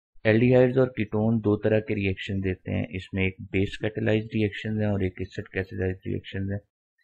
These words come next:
तो हम लोग बेस catalyzed रिएक्शंस और उनके मैकेनिज्म को डिस्कस करेंगे। अ, ये चैप्टर इंपॉर्टेंट है और ये कंप्लीटली आपके सिलेबस में शामिल है। तो सेकंड ईयर के स्टूडेंट्स को ख़ास तौर पर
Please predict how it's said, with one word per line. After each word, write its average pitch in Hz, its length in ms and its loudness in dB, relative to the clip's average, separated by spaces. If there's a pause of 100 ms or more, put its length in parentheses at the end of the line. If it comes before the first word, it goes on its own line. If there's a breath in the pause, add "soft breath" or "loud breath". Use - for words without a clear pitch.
(380)
तो - 80 -4
हम 104 200 0
लोग 107 240 0
बेस 104 400 2
catalyzed 98 540 0
रिएक्शंस 98 520 -4
और 98 140 2
उनके 95 240 -4
मैकेनिज्म 92 600 -4
को 95 120 -8
डिस्कस 92 360 -8
करेंगे। 95 380 -6 (880)
अ, 101 240 2
ये 113 80 2
चैप्टर 113 380 0
इंपॉर्टेंट 117 640 2
है 113 200 0 (720)
और 98 160 2
ये 101 100 -2
कंप्लीटली 101 680 -2
आपके 104 260 -2
सिलेबस 101 460 -4
में 104 80 -4
शामिल 95 400 -2
है। 101 100 -6 (640)
तो 101 80 -14
सेकंड 113 360 -2
ईयर 117 180 2
के 123 80 -2
स्टूडेंट्स 110 500 -4
को 107 260 0
ख़ास - 540 -6
तौर 98 180 0
पर 110 240 0